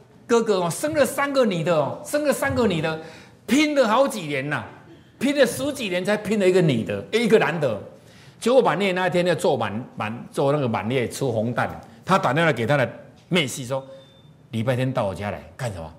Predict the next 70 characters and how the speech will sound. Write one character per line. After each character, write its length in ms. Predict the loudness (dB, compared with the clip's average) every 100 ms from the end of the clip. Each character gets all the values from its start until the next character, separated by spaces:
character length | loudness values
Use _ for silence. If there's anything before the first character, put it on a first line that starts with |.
| -20 -20 _ _
？”“我 280 | -12 -8 -4
儿 80 | -4
子 120 | -4
哦， 160 | -8 -8
今 160 | -6
天 100 | -4
满 220 | -4 -6 -8
月 160 | -10 -12 -14
哦， 160 | -16 -16 -20 -16
满， 100 | -12 -6
明 140 | -4
天 140 | -2
满 180 | -2 -4
月 100 | -8
是 80 | -12
这 100 | -12
样 100 | -14 -16 -20 -20 -10
啊， 120 | -6
你 160 | -6 -4
不 120 | -2
要 60 |
跟 120 | 0 0
你 60 |
老 120 | -2
婆 220 | -4 -4 -6
讲。 140 | -6 -14 -20 -14
”“啊， 160 | 0 2
怎 160 | 2 0
么 80 |
可 180 | 2 2
以 60 | 2
呢 100 | 0 -8
？”“对 160 | -6 -6
了， 60 | -8 -8
他 140 | -4
那 100 | 0
个 160 | 0 -2 -4
嘴 160 | -8 -4
巴 160 | -2 0
乱 180 | -2 -2
讲 140 | -2
话， 180 | -2 -2 -12 -16 -12
呃， 60 | -8 -4
我 140 | -4
拼 280 | -4 -4 0
了 80 | 0
十 140 | 0
二 120 | 0
年 120 | 0
在 80 | -2
拼 240 | -2 -2 -2
的 80 |
这 140 | 0 2
个 80 | 2
男 160 | 2
的 100 | 2
哦， 240 | 0 0 -4
那 80 | -6 -10 -16 -6
你 160 | -4
把 300 | -4 -4 -2
红 180 | 0 0
蛋 160 | 0 -2
带 160 | -2
回 140 | -2 -4
去 100 | -6
给 180 | -6
他 80 | -4
就 120 | -4
好 60 |
了。” 60 | -6